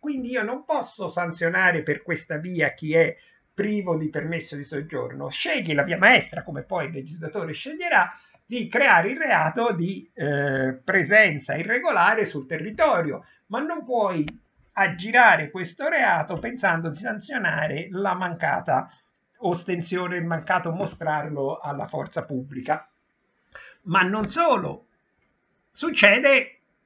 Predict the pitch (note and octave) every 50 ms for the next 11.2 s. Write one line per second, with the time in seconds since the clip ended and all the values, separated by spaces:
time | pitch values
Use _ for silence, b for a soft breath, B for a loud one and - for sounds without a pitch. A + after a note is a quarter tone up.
0 | _ _ _ _ - G#3+ G#3 A#3 G3 - - G3 G3+ F#3 D3 - G3+ G#3 A3+ A#3+
1 | A#3 A3 - - _ _ _ _ _ _ _ _ _ _ - F#3 F3+ F#3 G3 G#3
2 | G#3 G#3 G3+ G3+ G3+ - G3 E3 E3 D#3+ D3 D3+ C#3 C#3 C#3 C3+ C3+ C3+ C3+ C#3+
3 | D3+ D#3 E3 - - _ G3 D#3 C#3+ _ _ _ _ _ _ _ _ - A3 -
4 | _ _ _ _ _ - G#3 G3+ G#3 G3 G3 - _ _ - G3+ G3+ G#3 E3+ -
5 | F#3 E3+ - F#3+ F#3 A3 G#3 - - C#4+ C4+ B3 F#3+ E3 F#3+ F3 E3 - - -
6 | F3+ F#3 F3 F3 - F3+ E3 F3 F3 D#3+ D3 - E3 D#3+ D#3 D#3 D#3+ D#3 D3+ F3+
7 | F3 E3+ D#3+ E3+ B B B B B _ _ - E3 F3+ F#3 F3+ D3+ C#3+ E3+ D#3+
8 | D3 F3 D#3+ D3+ - - E3 F3 F3 F3 D#3+ D3 D3 B2+ - D#3+ D#3+ - - D3
9 | D3+ D#3 E3+ E3+ E3 - - - B2 - D3 C#3+ E3 E3+ D#3+ D3+ - - C#3 C#3+
10 | D3+ D#3+ D#3+ D#3 D3 - C#3+ C#3 C#3 C#3+ C3+ B2+ B2 - C#3+ D3 - - - -
11 | - A3 -